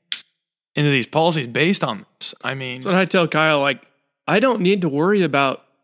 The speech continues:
Speaker 2: chasing rates of return. I need to worry about funneling as much money as I can through my I B C system, still having access to it. And when the time comes that I wanna take income from it,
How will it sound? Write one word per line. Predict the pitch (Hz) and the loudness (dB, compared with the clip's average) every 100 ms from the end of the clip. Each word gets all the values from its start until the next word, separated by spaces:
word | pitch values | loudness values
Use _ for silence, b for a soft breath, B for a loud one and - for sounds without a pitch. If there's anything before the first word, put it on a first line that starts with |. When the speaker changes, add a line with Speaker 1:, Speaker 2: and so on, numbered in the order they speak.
| _ - | _ -6
Speaker 2:
chasing | 175 185 175 147 | -2 0 -2 -2
rates | 135 156 147 | -2 -2 -2
of | |
return. | 127 - 156 170 117 127 _ _ _ _ _ _ _ _ _ - | -4 -4 -4 -4 -6 -12 _ _ _ _ _ _ _ _ _ -2
I | 175 | 2
need | 240 214 | 2 2
to | 165 | 0
worry | 160 196 180 | 2 2 2
about | 156 139 135 _ - | 2 0 -2 _ -4
funneling | 170 185 175 160 | 0 0 0 0
as | 131 | -2
much | 131 156 175 | -2 -2 0
money | 190 190 185 | 2 2 2
as | 165 | 2
I | |
can | 151 175 170 143 | 0 0 -2 0
through | 151 | 0
my | 151 123 | 0 0
I | 143 | 0
B | 156 | 0
C | 139 156 | 0 -2
system, | 139 165 156 123 120 127 _ _ | -2 -2 -2 -4 -6 -8 _ _
still | - - 185 | -6 0 2
having | 196 185 143 | 4 2 2
access | 151 170 135 120 | 0 -2 -4 -6
to | - 117 | -6 -6
it. | 117 - _ _ _ _ _ _ _ _ | -6 -8 _ _ _ _ _ _ _ _
And | 165 180 | 2 4
when | 185 | 4
the | 165 | 2
time | 160 175 208 | 2 2 2
comes | 185 190 196 160 | 2 2 2 2
that | 143 | 2
I | 170 | 2
wanna | 185 156 | 2 0
take | - 156 | -2 -2
income | 147 185 170 135 117 | 0 0 0 -4 -4
from | 135 | -4
it, | 131 | -4